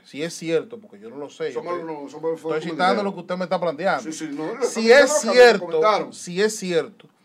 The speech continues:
Speaker 1: entonces los, los, los demás, entonces que no esperen gran cosa,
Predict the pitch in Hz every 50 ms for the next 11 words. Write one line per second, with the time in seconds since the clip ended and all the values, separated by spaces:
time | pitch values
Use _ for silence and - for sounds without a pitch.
0 | _ _ _ _ _ _ _ _ _ _ _ - 151 147 139 - 165 180 175 190
1 | 185 170 160 165 160 - - - 143 151 156 151 - - 156 156 151 139 147 139
2 | 139 143 147 151 143 135 131 135 123 110 120 135 139 - 143 113 123 123 127 117
3 | 117 123 123 120 120 117 120 123 - 175 190 240 226 226 226 -